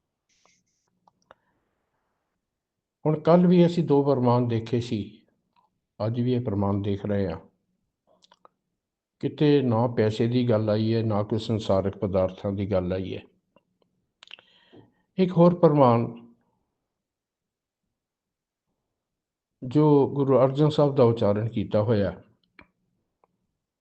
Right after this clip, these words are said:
ਬੜੇ ਵਿਸਥਾਰ ਦੇ ਵਿੱਚ ਸਤਿਗੁਰੂ ਨੇ ਸਾਨੂੰ ਇਹ ਗੱਲ ਸਮਝਾਤੀ ਹੈ।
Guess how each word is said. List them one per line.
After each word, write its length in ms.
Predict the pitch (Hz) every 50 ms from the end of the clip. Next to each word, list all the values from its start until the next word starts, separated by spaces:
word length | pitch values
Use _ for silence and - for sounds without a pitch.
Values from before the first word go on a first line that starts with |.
| _ _ - _ _ _ - _ _ _ _ _ _ _ 160
ਬੜੇ 500 | 156 170 165 160 156 151 147 151 - - - - _ _ _ - 135 131 - - _ _ _ _
ਵਿਸਥਾਰ 500 | 135 143 - - - - 135 135 143 147
ਦੇ 100 | 135 143
ਵਿੱਚ 140 | 147 139 139
ਸਤਿਗੁਰੂ 460 | 143 - 113 101 - - 110 101 104
ਨੇ 80 | 101 107
ਸਾਨੂੰ 300 | 104 - 98 90 90 95
ਇਹ 60 | 92
ਗੱਲ 200 | 85 90 90 95
ਸਮਝਾਤੀ 720 | 92 - 110 95 87 95 90 85 85 - _ - 90 -
ਹੈ। 160 | - - _